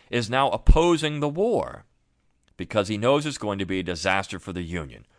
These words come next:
Why? Because you've got David Wilmot of Pennsylvania proposing that slavery be prohibited from the territory acquired in the Mexican War. Now,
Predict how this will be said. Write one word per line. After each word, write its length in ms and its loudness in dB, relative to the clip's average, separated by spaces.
Why? 480 2
Because 300 -2
you've 100 -2
got 300 0
David 340 0
Wilmot 640 0
of 160 0
Pennsylvania 800 2
proposing 640 4
that 160 -2
slavery 680 0
be 120 0
prohibited 520 0
from 120 -4
the 80 -2
territory 560 0
acquired 360 0
in 60 -6
the 60 -8
Mexican 480 -8
War. 360 0
Now, 300 -4